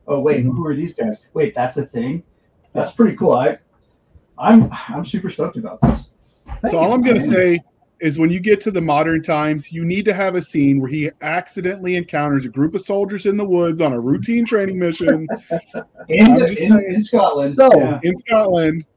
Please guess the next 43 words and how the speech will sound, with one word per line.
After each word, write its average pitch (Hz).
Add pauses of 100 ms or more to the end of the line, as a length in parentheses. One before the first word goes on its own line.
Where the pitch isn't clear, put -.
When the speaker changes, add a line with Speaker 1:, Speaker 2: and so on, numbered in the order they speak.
Speaker 1:
Starring 175
Speaker 3:
just 214
for 214
Speaker 1:
Kevin 208 (120)
Speaker 3:
reasons. 147
Speaker 1:
McKidd. 170 (360)
Speaker 2:
So 190
I 180
will 214
say, - (300)
I 160
do 165
plan 190
on 170
having 151 (380)
other 147
types -
of 131
werewolves 139
in 127
the 120
universe. 120
Like, -
I 190
would 254
like 202
to 180
have 147 (200)
all 160
of 170
them 196
represented. 202
So 180
I 165
see 240
it 220
as 170
a 135
spectrum, - (460)
where, 151
like, 135
on 135
the, 135